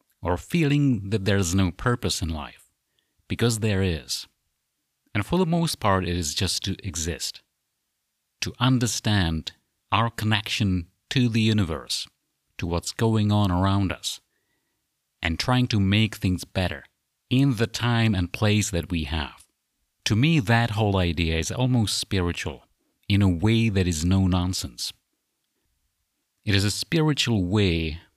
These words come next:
of embracing science and facts, rather than woo-woo ideas. Because if you're curious about the universe, you don't need to make anything up.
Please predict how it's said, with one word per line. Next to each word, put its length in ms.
of 100
embracing 600
science 640
and 180
facts, 680
rather 360
than 320
woo-woo 400
ideas. 720
Because 240
if 140
you're 160
curious 640
about 360
the 80
universe, 680
you 160
don't 240
need 200
to 100
make 280
anything 380
up. 220